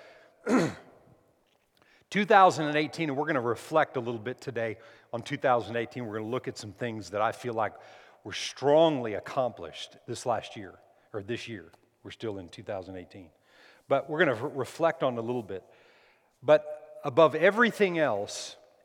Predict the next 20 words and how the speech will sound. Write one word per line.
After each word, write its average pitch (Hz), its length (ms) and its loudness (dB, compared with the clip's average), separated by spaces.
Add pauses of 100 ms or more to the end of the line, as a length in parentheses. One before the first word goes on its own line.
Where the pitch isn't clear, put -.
everything 196 680 2
that 127 240 -8
you 165 180 -6
heard 151 380 -2
preached 147 500 -8
in 110 140 -10
two 143 180 -10
thousand 135 460 0
and 113 100 -8
eighteen 139 500 -10 (480)
was 123 160 -4
by 113 240 4
design. 113 640 -2
It 95 100 -12
wasn't 107 440 -8
by 104 140 -4
default. 98 680 -14 (1000)
And 135 160 -2
the 127 60 2
design 123 1040 4